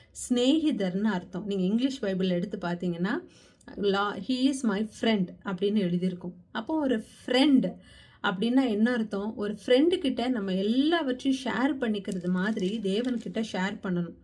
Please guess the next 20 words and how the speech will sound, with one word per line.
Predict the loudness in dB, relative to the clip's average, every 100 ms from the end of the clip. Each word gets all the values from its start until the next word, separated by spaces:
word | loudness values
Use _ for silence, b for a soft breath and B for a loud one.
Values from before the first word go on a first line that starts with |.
| b b b b b -2
அ, | 2 2
ஒரு | 2
சிஸ்டர் | 0 -2 -2 0
கூட | 0
கேட்டிருந்தாங்க, | 2 0 -2 -2 -2 0
நம்ம | -2
கர்த்தர்கிட்ட | -2 -4 0 0 0 -2
எப்படி | -2 0 -2
பேசுறதுன்னு. | 0 0 0 -2 -2 0 0 -2 B B _
அழுது, | 0 4 4 6 4 4
முழங்கால் | 2 0 0 0 0
படியிட்டு, | 0 0 -2 0 0 0
துதிச்சு, | 0 0 -2 -2 0 0
பாவ | 0 0 0
அறிக்கை | 0 -2 0 -2
பண்ணி, | 0 -2 0 0 -2 -6 B -4
எல்லாருக்காக | 2 4 4 2 0 0 0
ஜெபித்து, | 0 0 -2 -2 -2
நம்மளுக்காக | 0 2 2 0 0 -2
ஜெபிக்கிறது, | -2 -2 -2 -4 -4 -2 -2 -4